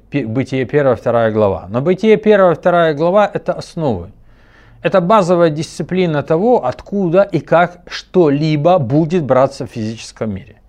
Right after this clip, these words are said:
И заметьте, что Бытие, первая, вторая глава, Бог не раз записал, как и что проявлялось в физическом мире. Мы видим, девять раз записано «и сказал Бог».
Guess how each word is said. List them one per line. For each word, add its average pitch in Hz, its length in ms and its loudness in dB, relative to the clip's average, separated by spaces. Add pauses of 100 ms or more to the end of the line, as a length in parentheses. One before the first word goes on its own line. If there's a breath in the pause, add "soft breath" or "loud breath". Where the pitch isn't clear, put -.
(480 loud breath)
И 156 80 -10
заметьте, 240 340 2
что 208 200 0
Бытие, 214 400 2
первая, 214 440 4
вторая 170 380 2
глава, 170 460 4
Бог 170 360 0
не 175 240 0
раз 175 280 4
записал, 147 760 -2 (300 loud breath)
как 175 240 0
и 156 40 -2
что 190 220 -2
проявлялось 147 600 0
в - 40 -20
физическом 127 560 -10
мире. 101 240 -4
Мы 165 180 -2
видим, 185 440 -2 (300 soft breath)
девять 226 540 2
раз 156 280 4
записано 147 480 -4
«и - 20 -2
сказал 143 460 -2
Бог». 95 260 -6